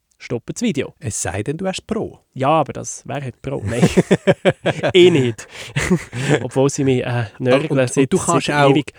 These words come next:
Speaker 2: <laughs> und du kannst auch ohne Pro-Account dann den Bildschirm abstellen und das hören. Hast
Speaker 1: Das
Speaker 2: du
Speaker 1: ist mindestens geplant. Ich habe das
Speaker 2: Okay.
Speaker 1: aber noch nicht können bestätigen.
Speaker 2: Mhm.
Speaker 1: Aber das ist geplant. Das heisst, das ist so ein bisschen eines von diesen Goodies, wo wahrscheinlich kommt.
Speaker 2: Okay.
Speaker 1: Und dann ist halt immer die Frage, was tust du denn aufladen auf Video?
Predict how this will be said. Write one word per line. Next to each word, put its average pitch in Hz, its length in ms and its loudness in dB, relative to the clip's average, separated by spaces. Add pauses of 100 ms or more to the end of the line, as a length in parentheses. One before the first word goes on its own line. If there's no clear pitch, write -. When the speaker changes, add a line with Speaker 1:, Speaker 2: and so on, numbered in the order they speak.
(140)
Speaker 2:
<laughs> 110 640 -4
und 127 100 -10
du 139 40 -4
kannst 151 180 -4
auch 131 160 0
ohne 156 260 0
Pro-Account 165 960 -2
dann 135 160 2
den 135 60 -2
Bildschirm 135 380 -4
abstellen 123 440 -6
und 117 140 -8
das 110 100 -8
hören. 117 140 -4
Hast - 260 -12
Speaker 1:
Das 156 100 -2
Speaker 2:
du - 60 -4
Speaker 1:
ist 202 100 0
mindestens 196 400 2
geplant. 127 520 0
Ich 143 80 -2
habe 139 140 2
das - 100 0
Speaker 2:
Okay. 113 60 2
Speaker 1:
aber 147 120 -2
noch 156 120 2
nicht 175 120 -2
können 147 260 -2
bestätigen. 127 640 -8 (100)
Speaker 2:
Mhm. 107 360 0
Speaker 1:
Aber 127 100 -4
das 143 140 -6
ist 156 140 -8
geplant. 147 400 0
Das - 100 -4
heisst, 151 300 0
das - 120 -8
ist 135 120 -6
so - 100 -10
ein - 40 -16
bisschen 135 120 -4
eines 120 140 -6
von - 160 -14
diesen 113 200 -6
Goodies, 139 360 -4
wo 123 160 -6
wahrscheinlich 127 720 -2 (160)
kommt. - 200 -14 (220)
Speaker 2:
Okay. 107 300 -8 (480)
Speaker 1:
Und 147 140 -6
dann 233 120 4
ist 247 100 0
halt 190 160 0
immer 156 140 0
die - 100 -10
Frage, 139 280 -2
was 139 420 -6 (160)
tust 151 360 -4
du - 40 -10
denn - 100 -10
aufladen - 420 -10
auf - 160 -20
Video? - 320 -12